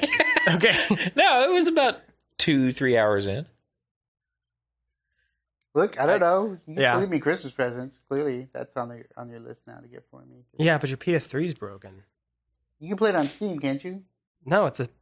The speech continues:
Speaker 1: PlayStation only
Speaker 2: I talk about Last of
Speaker 3: Ugh.
Speaker 2: Us?
Speaker 3: Yeah.
Speaker 2: It, yeah. If you're gonna, I've also heard if you're gonna get it now, you might as well get it for P S four.
Speaker 3: Maybe I'm thinking of something else,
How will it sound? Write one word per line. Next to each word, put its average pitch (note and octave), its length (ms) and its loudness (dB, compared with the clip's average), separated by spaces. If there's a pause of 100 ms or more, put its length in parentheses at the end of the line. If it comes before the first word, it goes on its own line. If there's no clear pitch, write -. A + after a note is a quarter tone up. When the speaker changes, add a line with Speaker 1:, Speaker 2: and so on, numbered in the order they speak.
(140)
Speaker 1:
PlayStation D#3 420 -2
only D#3 160 -2
Speaker 2:
I A2+ 80 -2
talk - 60 0
about G#2+ 140 2
Last B2 220 2
of G3 100 0
Speaker 3:
Ugh. G3+ 80 2
Speaker 2:
Us? - 220 -6 (880)
Speaker 3:
Yeah. A2 160 -18 (1160)
Speaker 2:
It, A2 140 -4
yeah. G#2+ 320 2 (300)
If A#2 120 -2
you're D#3+ 200 2
gonna, B2 100 -2
I've F3 120 4
also G#3+ 240 0
heard D#3 140 2
if C3+ 60 -4
you're C3 80 2
gonna A#2+ 140 0
get A#2 220 2
it G2+ 100 0
now, F#2 140 -2
you F#2+ 120 0
might A#2 100 -2
as G#2+ 80 -2
well G2 60 -2
get F#2 80 0
it F2 60 -4
for - 80 -18
P - 180 -6
S D#2+ 120 -6
four. - 340 -6 (300)
Speaker 3:
Maybe F3 240 2
I'm D#3 100 0
thinking C#3 380 -6
of B2 60 -14
something A#2+ 340 -20
else, A2+ 240 -18